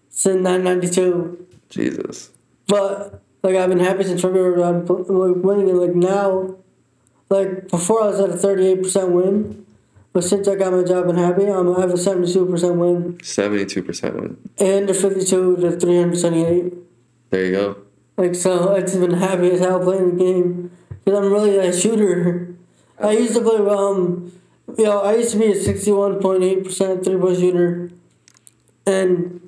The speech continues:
Speaker 1: one of my niggas told me to put on role player percentage. I didn't really know what it was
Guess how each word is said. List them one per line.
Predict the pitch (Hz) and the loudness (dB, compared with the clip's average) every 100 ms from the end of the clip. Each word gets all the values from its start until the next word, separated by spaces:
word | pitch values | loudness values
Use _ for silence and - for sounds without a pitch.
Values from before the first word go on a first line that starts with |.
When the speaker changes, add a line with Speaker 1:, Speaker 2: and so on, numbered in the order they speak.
| - _ _ _ | -20 _ _ _
Speaker 1:
one | - 214 | -4 0
of | |
my | 214 202 | 0 2
niggas | 202 190 | 0 0
told | 190 196 | 0 0
me | 190 | 2
to | 180 175 | 0 0
put | 202 196 | 0 0
on | |
role | 190 226 | 2 2
player | 220 190 | 0 0
percentage. | 175 175 180 175 | -2 -2 0 2
I | |
didn't | 190 196 | 2 2
really | 185 | 2
know | 180 175 | 2 2
what | 175 185 220 | 2 2 2
it | |
was | 202 165 | 0 -2